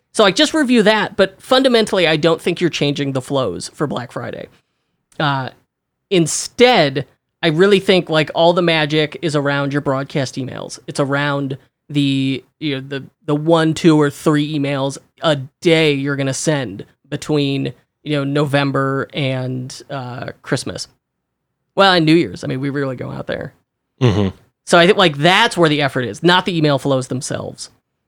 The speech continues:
Speaker 1: other than speed them up a little bit. And the, I gotta, that reminds me,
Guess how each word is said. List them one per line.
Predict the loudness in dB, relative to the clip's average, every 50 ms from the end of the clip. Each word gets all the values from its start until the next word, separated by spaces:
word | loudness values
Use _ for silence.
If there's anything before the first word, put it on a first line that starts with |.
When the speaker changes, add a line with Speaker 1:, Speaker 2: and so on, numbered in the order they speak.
| _ _ _ _ _ _ _
Speaker 1:
other | 2 2 4
than | 4 2 0
speed | 2 0 0 0
them | 0 -2
up | -6 -8
a | -10
little | -10 -10 -10 -10
bit. | -10 -12 -12 -14 _ _ _ _ _ _ _ _ _ _ _
And | -4 -2 0 2 2 0 0 0 -2 -4 -6 _ _
the, | -4 -2 -2 0 0 -2 -2 -2 -4 -6 -6 _
I | -2 0
gotta, | 2 4 4 4 2 0 -4 -10 _
that | _ 0
reminds | 0 0 0 0 -2 -2 -4 -4
me, | -8 -8 -8